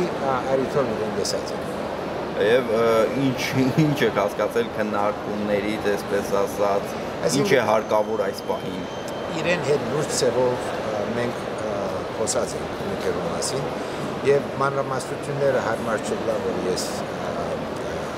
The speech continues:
Speaker 1: ասած, ասանք ձևով, ա, ա, հետ բերեմ։
Speaker 2: Ը, շատ լավ, շատ լավ։ Եվ ինչպես եք, ը, գնահատում այս պահին իշխանությունների աշխատանքը։
Speaker 1: Ես շատ,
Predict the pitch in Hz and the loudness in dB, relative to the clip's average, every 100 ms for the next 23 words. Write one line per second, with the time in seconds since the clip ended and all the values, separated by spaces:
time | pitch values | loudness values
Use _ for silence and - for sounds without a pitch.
0 | - - 113 104 - - - - 113 98 | -6 -4 -4 -4 -4 -4 -4 -2 -2 -2
1 | - - 113 98 - 92 90 87 - - | -4 -4 -2 -2 -2 -2 -2 -2 -4 -4
2 | 82 80 78 80 - - - - - 78 | -4 -4 -4 -4 -6 -6 -6 -6 -4 -4
3 | 78 78 104 95 - - - - 120 - | -4 -4 0 0 0 -4 -4 -4 -6 -6
4 | 110 104 107 - - - - - - - | -4 -4 -4 -4 -4 -4 -6 -6 -6 -4
5 | - 101 98 95 95 104 - - 123 123 | 0 4 4 4 2 -2 -2 2 4 4
6 | 107 101 - 120 101 104 139 131 - 151 | 4 2 2 2 2 2 2 2 -2 -4
7 | - 156 156 127 104 107 107 104 107 104 | 0 0 4 2 2 2 4 4 2 2
8 | 104 101 - 113 98 101 - 98 95 101 | 2 0 -2 -2 -2 -4 0 0 0 0
9 | 110 98 - 95 95 98 98 98 92 98 | -2 -2 -2 -2 -2 0 2 4 2 2
10 | - 92 82 73 - - - - - - | -2 0 -2 -2 -4 -4 -4 -4 -4 -4
11 | - 156 180 - - 165 - | 0 2 2 0 0 0 -2